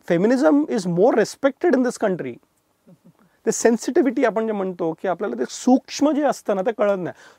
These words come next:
So when you look at India as the richest country in the world, जिकडे सर्व आले ट्रेडिंगसाठी, आपल्याकडे बघितलं तर they only looked at, you know, economic models coming from capitalism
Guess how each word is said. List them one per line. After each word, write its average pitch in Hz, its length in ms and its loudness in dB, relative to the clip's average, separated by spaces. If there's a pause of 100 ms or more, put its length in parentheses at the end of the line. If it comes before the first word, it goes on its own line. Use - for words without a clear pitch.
So 240 100 0
when 294 140 2
you 269 100 2
look 262 220 4
at 240 160 -4
India 202 260 2
as 233 60 -2
the 208 100 2
richest 202 380 -4
country 214 240 -4
in 208 80 -4
the 165 140 -2
world, 175 400 -4
जिकडे 175 240 -4
सर्व 165 240 -2
आले 156 500 2 (420)
ट्रेडिंगसाठी, 180 880 0
आपल्याकडे 175 400 -2
बघितलं 185 420 -6
तर 254 60 -4
they 202 320 2
only 294 260 2
looked 226 260 2
at, 254 140 8 (160)
you 294 80 -2
know, 233 160 0
economic 220 500 0
models 196 460 2 (260)
coming 190 200 -2
from 220 220 -2
capitalism 190 920 0